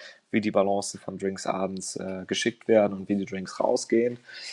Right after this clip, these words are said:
Und, äh, deswegen ist der halt einfach der perfekte Partner oder der perfekte Mann dafür gewesen,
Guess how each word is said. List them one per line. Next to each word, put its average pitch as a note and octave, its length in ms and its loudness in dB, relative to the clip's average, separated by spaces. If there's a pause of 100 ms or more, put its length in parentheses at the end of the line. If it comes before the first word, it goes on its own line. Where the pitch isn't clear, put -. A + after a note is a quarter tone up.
(380)
Und, G2 320 4
äh, G2 100 0
deswegen - 380 2
ist - 180 -4
der F#2+ 180 4
halt F2+ 160 2
einfach F#2 320 -2
der F#2+ 140 0
perfekte - 440 -2
Partner F#2+ 540 4
oder F2+ 140 -4
der F#2 120 -16
perfekte F#2+ 380 0
Mann F#2 260 -4
dafür F#2 280 0
gewesen, F#2 420 -4